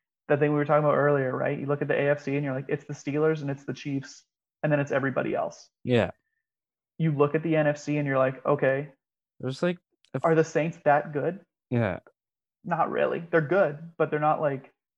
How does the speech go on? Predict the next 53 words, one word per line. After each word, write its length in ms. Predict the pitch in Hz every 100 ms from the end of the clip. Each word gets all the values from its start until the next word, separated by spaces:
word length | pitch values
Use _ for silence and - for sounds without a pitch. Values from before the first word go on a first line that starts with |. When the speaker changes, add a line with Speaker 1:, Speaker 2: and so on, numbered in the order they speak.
| _ -
Speaker 1:
they're 120 | 147
not 220 | 139 139 139
as 100 | 135
good 140 | 139
as 100 | 139
the 80 | 143
two 380 | - 143 143 -
in 260 | 147 139
the 80 | 135
A 160 | - 131
F 80 | -
C. 140 | 165
So 100 | 156
you're 80 | 147
like, 80 | 147
you 60 | 147
got 140 | 143
the 40 | 143
Saints, 340 | 170 175 165
you 40 |
got 140 | 135 139
the 60 | 151
Bucks, 500 | 160 160 160 - _ _ - _ _
you 60 | 151
got 80 | 143
the 60 |
Packers, 680 | - 156 160 160 156 156 -
you've 160 | 151 139
got 320 | 135 131 - - _ _ -
the 80 | 143
Speaker 2:
The 100 | 107
Speaker 1:
Seahawks 120 | 104
Speaker 2:
Rams. 360 | 101 98 113 127
Speaker 1:
or 160 | 143
the 100 | 131
Rams 640 | 131 127 127 135 202 - _ _ _ _ _ _ _
or 100 | 160
the 100 | 147
Cardinals 600 | 143 - 127 139 151 151 139
if 140 | 131
Speaker 2:
Yeah. 100 | 139
Speaker 1:
Kyler's 360 | 127 113 135 139
having 200 | 147 143
a 20 |
great 260 | 135 139 131
game. 200 | 143 160
Their 120 | 160
defense 440 | 156 165 165 160
is 120 | 147 143
a 40 |
little 180 | 143 139
suspect, 640 | - 139 - - 143 - -
but 320 | 143 135 -